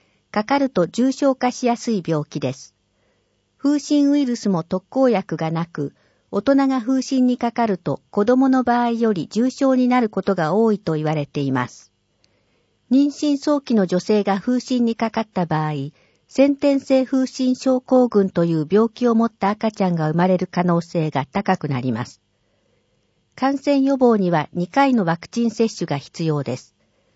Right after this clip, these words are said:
麻疹風疹混合、エムアールワクチンは、一期、一歳になってから二歳になるまでの一年間、と、二期、小学校就学前の四月から三月までの一年間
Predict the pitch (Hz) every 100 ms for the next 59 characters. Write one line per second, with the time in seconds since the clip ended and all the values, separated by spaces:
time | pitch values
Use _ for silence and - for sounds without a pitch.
0 | _ _ _ _ _ 202 202 285 277 254
1 | 269 254 254 247 226 - 214 202 185 170
2 | - _ _ - 214 220 202 196 170 -
3 | - 202 - - 156 143 135 151 _ _
4 | _ - 254 _ - 156 - _ _ _
5 | _ 254 269 - 220 180 180 208 - 190
6 | 165 151 190 - 214 170 170 190 175 160
7 | 143 131 135 - 170 147 - 110 117 -
8 | _ _ _ - 160 - _ _ - 254
9 | 254 - 143 _ _ _ _ - 269 262
10 | 269 - - 175 - 247 240 240 - 226
11 | 214 156 135 202 233 - - 175 156 220
12 | 226 202 - 175 170 165 139 135 - 185
13 | 165 - 107 104